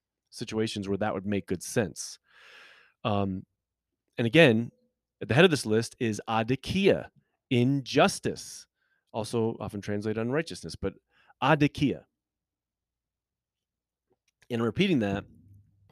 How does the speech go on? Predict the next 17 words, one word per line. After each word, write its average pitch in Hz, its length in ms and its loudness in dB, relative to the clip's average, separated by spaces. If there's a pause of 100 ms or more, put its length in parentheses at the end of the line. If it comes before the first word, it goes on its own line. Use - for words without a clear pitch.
because 110 680 2 (180)
the - 60 -8
condition 170 340 2
of 160 80 0
humanity 120 640 0 (300)
in 147 420 4 (220)
adikia, 123 880 -4 (720)
that 113 140 0
is 107 180 -4
the, 98 360 -6 (240)
the 98 360 -6
alpha 113 340 0
there, 95 300 0
is, 98 420 -6
um, 90 320 -8
privative. 92 480 2 (360)
So 101 320 2